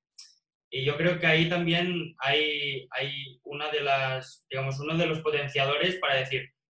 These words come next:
"Hostia, yo quiero emprender", ¿vale? Pero hay mucha gente que realmente o no está hecha para emprender, o si emprendes por dinero, yo creo que mal vas, porque a la que te encuentres problemas y demás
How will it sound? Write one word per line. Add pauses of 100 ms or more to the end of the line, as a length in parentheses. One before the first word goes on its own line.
(100)
"Hostia,
yo
quiero
emprender", (240)
¿vale?
Pero
hay
mucha
gente (800)
que
realmente
o
no
está
hecha
para
emprender,
o
si
emprendes
por
dinero, (480)
yo
creo
que
mal
vas, (240)
porque
a
la
que
te
encuentres
problemas
y
demás